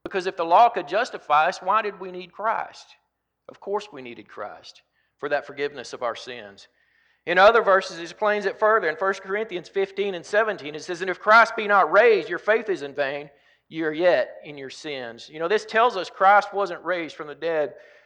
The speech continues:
If Christ wasn't raised from the dead, then our faith is in vain and we're still in our sins. You see, the focus has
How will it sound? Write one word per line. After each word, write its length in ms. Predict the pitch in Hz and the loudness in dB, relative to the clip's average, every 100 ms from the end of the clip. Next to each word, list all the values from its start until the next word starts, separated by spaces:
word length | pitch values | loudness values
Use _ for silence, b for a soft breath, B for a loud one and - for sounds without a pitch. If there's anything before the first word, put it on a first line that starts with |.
| b b _ _ | b b _ _
If 260 | 165 202 - | -2 -2 2
Christ 320 | 214 185 180 | 6 6 6
wasn't 260 | 175 156 135 | -2 -6 -2
raised 200 | 156 147 | -4 -4
from 120 | 147 | -12
the 60 | 143 | -4
dead, 220 | 156 156 | -4 -2
then 100 | 147 | 0
our 120 | 160 | 0
faith 340 | - 202 214 | 2 0 0
is 120 | 175 143 | -6 -10
in 120 | 135 | -8
vain 360 | 151 170 147 | -4 -4 -6
and 120 | 127 131 | -8 -10
we're 80 | |
still 360 | - - 151 151 | -14 -14 -14 -12
in 100 | 131 | -12
our 120 | 127 | -12
sins. 600 | 131 151 147 113 113 - _ _ _ _ _ _ _ _ _ _ | -14 -16 -16 -16 -18 -20 _ _ _ _ _ _ _ _ _ _
You 80 | - | -14
see, 120 | 226 | -6
the 80 | 185 | -4
focus 440 | - 247 254 196 | 4 4 4 -4
has 140 | - | -6